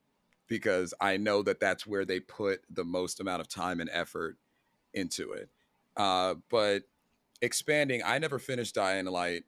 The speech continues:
so it was kinda nice to walk back into the scenario where you're basically playing this hi-, uh,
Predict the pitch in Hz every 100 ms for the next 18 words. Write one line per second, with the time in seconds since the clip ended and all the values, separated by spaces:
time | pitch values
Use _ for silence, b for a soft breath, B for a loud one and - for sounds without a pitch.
0 | _ - - 95 95 98 - 120 107 107
1 | 107 - 107 101 98 98 95 101 95 -
2 | 101 95 - 95 - 92 - 101 98 98
3 | 92 92 92 92 104 98 107 98 90 104
4 | 98 92 92 92 90 87 - - b b
5 | b _ _ _ _ _ _ _ _ -
6 | - 120 127 107 107 107 101